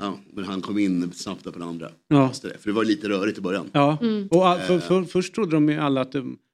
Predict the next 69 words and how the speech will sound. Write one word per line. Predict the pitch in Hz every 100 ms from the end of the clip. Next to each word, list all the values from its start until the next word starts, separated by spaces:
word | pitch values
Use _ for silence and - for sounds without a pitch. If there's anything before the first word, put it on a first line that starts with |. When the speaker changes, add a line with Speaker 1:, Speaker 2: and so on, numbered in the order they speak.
| _
Speaker 2:
blåste | 151 139 -
om | 139 131
straffen | - 127 120 120
för | 123
att | 123
målvakten | 147 139 127 151 151 - 127
till | 240 220
Speaker 3:
Mm. |
Speaker 2:
med, | 139 135 - _ _ _ 135 131
eh, | 127
Speaker 3:
Tv | 202 160
Speaker 2:
produ-, | 147
Speaker 3:
innan, | 190
liksom. | 190 151
Speaker 2:
ja, | 147 151 127 120
Speaker 1:
Ja. | -
Speaker 2:
till | -
med | 156 151 -
T | - 151
V-produktionen | 135 143 131 135 180 180 156
trodde | 160
Speaker 1:
Vi | 135
Speaker 2:
jag | 127
att |
Speaker 1:
kör | 85
Speaker 2:
det |
var | 127 117
Speaker 1:
vevar | 95 101
Speaker 2:
för |
Speaker 1:
den | 110 101 87
biten. | - 226 98
Speaker 3:
Ja. | 131 131 127 -
Speaker 2:
Ja, |
att, | 135 -
ja, | - 131 131
lä-, | 139 143
har | 135 143
han | 135 135
lämnat | 135 123 123
linjen | 143 160 160 135 117
straff, | - 127 _ -
Speaker 3:
Mm. | 214 208
Speaker 2:
och | 180 - 160
om | 147
det |
hade | 143
varit | 139 139
det | 175
hade | 151 135
jag | 120
liksom, | 117 117 123 - _
då | 143 143
hade | 151 131
jag |
stängt | 107 127 113
av. | 78 67 107 - -
Speaker 1:
Mm. | 95 202 - 240 269 -
Speaker 2:
Alltså, | 143 143 175
för | 143
det, | 143
Speaker 3:
Ja. | 160
Speaker 2:
då | 160
hade | 165 151
de |
verkligen | 139 123 117
förstört | 117 160 135 -
fotbollen. | 131 117 147 131 73
Speaker 3:
Ja. | 247 220
<laughs> | 233